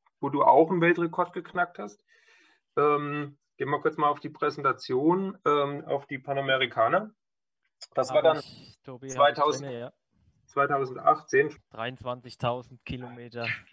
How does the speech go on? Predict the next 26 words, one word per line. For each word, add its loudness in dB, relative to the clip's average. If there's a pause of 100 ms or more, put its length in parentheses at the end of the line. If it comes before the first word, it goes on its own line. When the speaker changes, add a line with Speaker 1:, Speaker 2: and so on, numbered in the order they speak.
(360)
Speaker 2:
hundertfünfundneunzigtausend -12
Höhenmeter. -12 (540)
Speaker 1:
Genau, 2
in 2
unter 2
hundert 4
Tagen. 2 (240)
Ähm, 4 (320)
wie, 0
wie -6
bist 0
du 0
denn 4
auf 0
diese 0
Challenge 2
gekommen 0
und, -2
ähm, 0 (640)
was -6
war 6
da 4 (520)
bei 0
der 4
Panamericana 0
so, -2